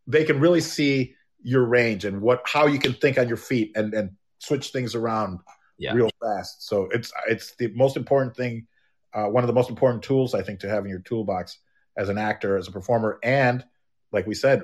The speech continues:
Speaker 1: relationships, business, et cetera. I think Bob Dassie and Stephanie Weir, two brilliant improvisers that were, that are a couple,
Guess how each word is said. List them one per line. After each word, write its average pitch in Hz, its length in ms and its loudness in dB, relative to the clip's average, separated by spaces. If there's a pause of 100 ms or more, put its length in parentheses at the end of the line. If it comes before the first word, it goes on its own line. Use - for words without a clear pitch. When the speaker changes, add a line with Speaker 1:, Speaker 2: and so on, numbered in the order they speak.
Speaker 1:
relationships, 101 760 -4 (420)
business, 101 580 -4 (380)
et 95 100 -14
cetera. 113 300 0
I 120 40 6
think 214 320 -2
Bob 147 320 0
Dassie 143 640 0 (380)
and 107 100 -10
Stephanie 127 500 0
Weir, 107 460 2
two - 160 -8
brilliant 110 300 2
improvisers 95 420 -4
that 101 140 2
were, 95 220 -4
that 101 120 -2
are 101 140 -2
a 90 80 -10
couple, 110 400 0